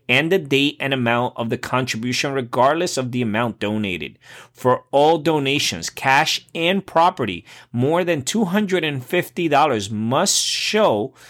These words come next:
the above documentation plus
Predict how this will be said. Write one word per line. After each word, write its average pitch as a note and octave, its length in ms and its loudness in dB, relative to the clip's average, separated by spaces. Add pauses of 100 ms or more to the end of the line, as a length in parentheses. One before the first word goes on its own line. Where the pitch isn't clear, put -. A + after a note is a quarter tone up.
(160)
the A#2+ 120 2
above A#2+ 360 2
documentation D3+ 920 0
plus F#3+ 640 0